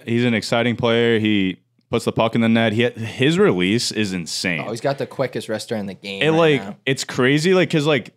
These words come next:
Speaker 1: usually when you shoot the puck, you wanna go, like, back foot, front foot. He, like, has it, like, midfoot, front foot, and, like, that just shows how, like, how strong your wrists are, how quick your wrists are, how s-,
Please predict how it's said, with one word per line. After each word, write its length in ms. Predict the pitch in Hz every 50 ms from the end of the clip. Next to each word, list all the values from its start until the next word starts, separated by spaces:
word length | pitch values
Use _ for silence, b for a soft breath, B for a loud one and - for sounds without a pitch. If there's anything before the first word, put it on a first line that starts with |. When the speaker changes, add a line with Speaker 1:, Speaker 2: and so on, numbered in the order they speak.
| _ _
Speaker 1:
usually 320 | 135 131 139 147 175 180
when 120 | 180 180 175
you 100 | 160 139
shoot 280 | - - 143 147 -
the 80 | - 113
puck, 300 | - 110 113 127 123 -
you 100 | 120 117
wanna 160 | 117 120 120
go, 120 | 110 120 120
like, 180 | 113 98 -
back 220 | - 104 104 107 -
foot, 200 | - 120 110 92
front 240 | - 104 98 101 101
foot. 300 | - 127 131 131 - 117
He, 160 | 113 123 131
like, 160 | 139 135 -
has 300 | - 113 107 110 127 123
it, 100 | 139 131
like, 160 | 127 110 85
midfoot, 500 | 92 95 101 107 104 - - 127 123 107
front 280 | - - 107 101 104 101
foot, 340 | - 131 127 131 123 - _ _ _ -
and, 160 | 117 113 110
like, 140 | 113 107 90
that 100 | 107 107
just 180 | 117 123 110
shows 220 | - 127 123 113 -
how, 240 | - 107 110 113 117
like, 400 | 113 113 107 101 92 - - b b b b b b b b b b b b
how 220 | - 110 113 120
strong 400 | 117 - - - 113 107 110 117
your 140 | 113 107 101
wrists 280 | 98 101 104 - - -
are, 140 | 110 104
how 60 | 98 95
quick 260 | - 113 113 104 -
your 80 | 104
wrists 240 | 104 107 104 - -
are, 100 | 113 107
how 80 | 101 98
s-, 240 | 92 - - -